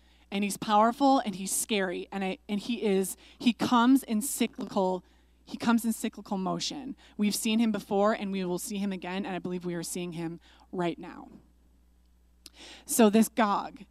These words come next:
again, he's described as this wicked, evil king. He stands as symbols rebel-, of rebellion. All the things that come together that, about humans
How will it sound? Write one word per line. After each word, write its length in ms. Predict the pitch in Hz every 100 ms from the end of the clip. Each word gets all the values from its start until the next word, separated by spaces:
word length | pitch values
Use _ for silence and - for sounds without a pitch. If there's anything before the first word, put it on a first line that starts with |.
| _ _ _ _ _ _ _ _ _
again, 320 | 220 214 208
he's 160 | 190 208
described 400 | 202 - 208 202
as 100 | 190
this 160 | 185 -
wicked, 560 | 180 254 - 269 254 -
evil 540 | 226 220 214 214 214 - -
king. 580 | - - 190 - - - _ _
He 160 | -
stands 400 | 214 - 220 220
as 100 | 202
symbols 500 | - 240 233 233 226
rebel-, 320 | 214 185 175 -
of 180 | 208 196
rebellion. 720 | 202 180 190 190 190 - - _ - - -
All 200 | 233 262
the 140 | 294
things 300 | - 285 262
that 140 | 214
come 200 | - 233
together 640 | 226 208 190 180 170 165 196 _ _ _ _ _
that, 140 | 220 - _ -
about 360 | 214 202 202 -
humans 640 | - 269 277 277 269 -